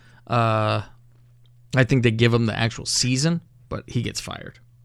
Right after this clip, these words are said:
But then again, hell, they might fire him after ten games and be like, "Fuck this." But why bother? You know, it's not gonna help you after that long of a time.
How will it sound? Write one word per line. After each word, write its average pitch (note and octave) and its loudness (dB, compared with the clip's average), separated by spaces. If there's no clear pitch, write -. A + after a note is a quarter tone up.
But A#2 -8
then E3+ -2
again, G3 0
hell, F3+ 2
they D3 4
might F3+ 2
fire D#3 4
him D3+ 4
after D3+ 4
ten C#3 0
games B2+ 0
and A2 -4
be A2 -4
like, A2+ -8
"Fuck A2+ -6
this." G#2+ -6
But A2 -6
why B2 0
bother? G#2 -2
You B2 -6
know, A2 -4
it's B2 -6
not A2+ -2
gonna G#2 -4
help G#2 -6
you G#2+ -10
after G#2+ -8
that G#2 -12
long G#2 -12
of G#2 -16
a - -20
time. A2+ -4